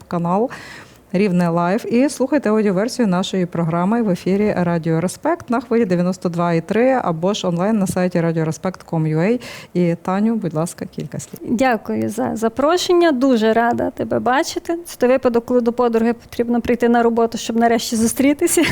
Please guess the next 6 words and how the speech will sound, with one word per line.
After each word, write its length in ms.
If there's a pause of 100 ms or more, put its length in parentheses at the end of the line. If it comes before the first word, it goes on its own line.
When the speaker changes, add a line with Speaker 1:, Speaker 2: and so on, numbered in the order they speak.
(680)
Speaker 2:
<laughs> 840
От. 300 (300)
Глядачам 480
хочу 280
побажати 920 (240)
миру 400